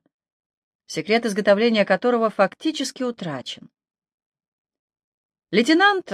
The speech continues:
взял в руки кожаные ножны, похожие на высохший стручок гигантской акации, и одновременно на готовый к яростному возбуждению могучий член. И с силой выдернул из него кривой серый меч —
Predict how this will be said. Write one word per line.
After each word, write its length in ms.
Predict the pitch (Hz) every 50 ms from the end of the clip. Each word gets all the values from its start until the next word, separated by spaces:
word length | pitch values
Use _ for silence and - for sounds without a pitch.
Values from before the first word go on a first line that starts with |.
| - -
взял 360 | 180 180 185 247 285 285 262
в 40 | 240
руки 240 | 254 254 233 247 -
кожаные 580 | - 247 254 240 214 214 196 190 185 185 175
ножны, 600 | 170 175 190 220 254 262 269 247 233 254 254 233 _ _ _ _ _ _ _ _ _
похожие 460 | - 214 220 269 277 269 247 269 262
на 140 | 254 262 254
высохший 460 | 254 277 262 269 254 233 - - 240
стручок 440 | 233 - 233 240 233 233 269 254 233
гигантской 560 | 202 208 240 208 233 240 240 233 - - 233
акации, 640 | 226 226 - 226 226 214 208 - - 220 208 208 202 - _ _ _ _ _ _ _ _ _ _
и 80 | - 143
одновременно 880 | 156 151 165 170 165 180 247 294 311 294 277 277 262 254 247 240 233 - _ _ _ -
на 100 | 185 202
готовый 380 | 208 226 226 302 302 285 262 254
к 60 | -
яростному 580 | 190 220 240 269 262 247 240 - 226 226 220
возбуждению 720 | 208 208 196 170 170 185 170 147 165 220 240 240 233 226 220
могучий 640 | 208 196 196 185 156 180 226 240 - - 254 240 -
член. 480 | - - 247 233 190 147 113 113 113 _ _ _ _ _ _ _ _ _ _ _ _ _ _ _ _ _ _ _ _ _ _ _ _ _ -
И 120 | - 180 190
с 40 |
силой 400 | - - - 330 359 370 330 311
выдернул 480 | 269 262 302 285 269 277 262 262 269 262
из 140 | 262 233 247
него 180 | 247 254 262
кривой 500 | 254 254 233 233 233 277 285 277 262 269 _ _ _ _ _ -
серый 420 | - - - 269 294 285 285 269
меч — 600 | 254 240 226 208 190 180 156 - - - - -